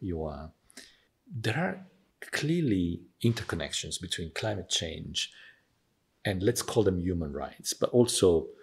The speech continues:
legitimate expectations, uh, by a population that lives three meters above sea level, for example.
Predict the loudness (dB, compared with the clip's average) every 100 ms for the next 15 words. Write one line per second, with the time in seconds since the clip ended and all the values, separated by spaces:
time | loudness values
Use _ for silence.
0 | -20 _ 0 2 0 -2 -6 -4 -4 -2
1 | -4 0 0 0 -4 -4 -4 -4 -16 -20
2 | _ -10 -4 -6 -6 _ -12 -10 -2 2
3 | 2 2 -4 -2 -2 0 -4 -4 -6 -4
4 | -6 -8 -14 0 4 6 4 0 -2 -2
5 | -2 -2 -4 -2 -2 -2 -4 -6 -12 -12
6 | -10 -8 -8 -12 -14 -14 -14